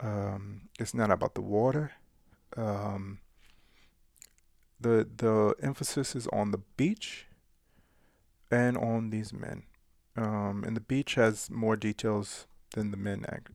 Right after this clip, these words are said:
or not more details, but equal detail, uh, to the men. Now, I don't know if that's because it's in the foreground, so it was something that he wanted to pay attention to, or because he wanted to showcase, um,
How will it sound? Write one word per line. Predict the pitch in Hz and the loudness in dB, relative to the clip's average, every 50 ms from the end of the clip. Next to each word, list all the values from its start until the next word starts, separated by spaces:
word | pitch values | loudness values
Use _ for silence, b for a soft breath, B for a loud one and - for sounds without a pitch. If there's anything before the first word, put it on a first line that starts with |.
| - | 0
or | 113 110 | 2 4
not | 110 113 120 104 | 6 6 6 4
more | 107 110 107 107 | 4 2 2 2
details, | 101 101 98 - - - 104 101 98 - | 2 0 -4 -4 -2 -2 -2 -2 -2 -4
but | - 104 - - | -6 -8 -4 -4
equal | 127 120 - - 113 | -4 -4 -4 -6 -6
detail, | 107 - 107 104 - - 107 104 104 - B B B B B B B B B B _ | -4 -4 -4 -4 -2 -2 0 0 0 -2 B B B B B B B B B B _
uh, | - 104 98 92 95 - | -6 -4 -4 -4 -6 -6
to | - - 120 104 | -2 0 0 0
the | 107 | 2
men. | 101 98 95 95 95 | 0 0 0 0 0
Now, | 95 95 98 92 98 | 2 4 4 6 6
I | 101 | 6
don't | 107 110 | 6 4
know | 110 107 107 | 4 4 2
if | 104 | 2
that's | - - 101 98 | 2 0 -2 -2
because | - - - 104 - | -6 -6 -6 -4 -4
it's | - - - | -4 -6 -6
in | 95 | -6
the | 95 | -6
foreground, | - - 123 127 139 131 143 147 147 151 165 165 - - - _ B B B B B B B B B | -4 2 2 2 4 4 2 0 0 -2 -4 -8 -14 -20 -20 _ B B B B B B B B B
so | - - 120 117 110 | -6 -2 0 2 2
it | 101 98 | 2 2
was | 98 - | 0 0
something | - 110 107 104 113 107 104 | 0 0 0 0 -2 -2 -2
that | 98 98 | -2 -2
he | 113 | -2
wanted | 110 104 101 95 | -2 -2 -4 -4
to | - | -6
pay | - - 107 101 | -4 0 0 0
attention | 104 - - 120 123 120 120 | 0 0 -2 -2 -2 -4 -6
to, | - - 135 123 120 | -4 -2 0 0 0
or | - - 113 | 2 2 0
because | 107 104 - - - 107 104 104 | 0 0 -4 -2 0 0 0 0
he | - 107 | 0 -2
wanted | 101 98 98 98 104 - | -2 -2 -2 -2 -2 -2
to | 104 98 | -2 -2
showcase, | - - 104 95 95 - - 101 98 98 - - - b b b b b b b b b b b _ - | 0 2 2 2 2 0 -2 -4 -4 -4 -6 -10 -16 b b b b b b b b b b b _ -6
um, | 110 101 98 98 95 92 92 90 92 92 | -4 -4 -2 -4 -4 -6 -6 -8 -10 -12